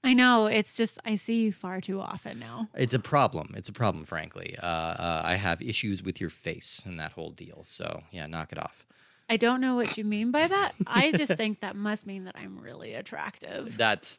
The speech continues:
Speaker 2: gotta be the problem. That's gotta be the problem. But we're excited to have you back. We're, uh, we're talking some
Speaker 1: Okay.
Speaker 2: kart racing games today, and we really couldn't have a kart racing game without Lindsay on board. She's the local kart racing, uh, let's say,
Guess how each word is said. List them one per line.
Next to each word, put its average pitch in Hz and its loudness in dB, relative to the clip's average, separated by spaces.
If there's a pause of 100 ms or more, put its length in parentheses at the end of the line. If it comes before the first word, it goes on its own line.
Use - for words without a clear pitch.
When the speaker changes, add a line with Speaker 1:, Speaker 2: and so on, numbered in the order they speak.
Speaker 2:
gotta 101 4
be 87 0
the - -6
problem. - -12
That's 92 -14
gotta 76 -12
be - -20
the - -20
problem. - -16
But 160 4
we're 247 8
excited 262 6
to 254 6
have 240 6
you 233 -2
back. 233 6
We're, 170 8
uh, 147 8 (360)
we're 165 4
talking 196 4
some 143 2
Speaker 1:
Okay. 104 -10
Speaker 2:
kart 185 6
racing 202 6
games 190 6
today, 180 6
and 165 6
we 139 6
really 196 4
couldn't 185 0
have 139 6 (260)
a 127 0
kart 131 4
racing 123 4
game 104 4
without 98 4
Lindsay 98 0
on 90 -2
board. 82 -8
She's - -10
the 92 -6
local 95 0
kart 98 2
racing, 92 0
uh, 85 0 (500)
let's - -2
say, 110 4